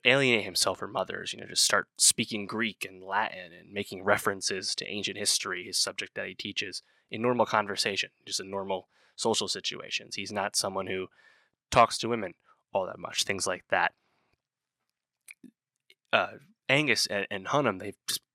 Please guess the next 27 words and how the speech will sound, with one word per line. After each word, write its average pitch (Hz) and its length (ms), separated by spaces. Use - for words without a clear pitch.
bounce 139 340
off 127 280
each 107 200
other, - 300
and - 100
it's - 160
really 117 300
awesome. 104 500
And, - 120
but, 127 180
but 104 140
yet, 135 240
despite 127 260
the 123 60
fact 120 180
that 110 60
we 104 40
have 101 100
this - 240
revelation 110 640
of 95 160
a 90 160
new 104 320
performer 92 640
in 98 200
Dominic 90 300
Sessa, - 380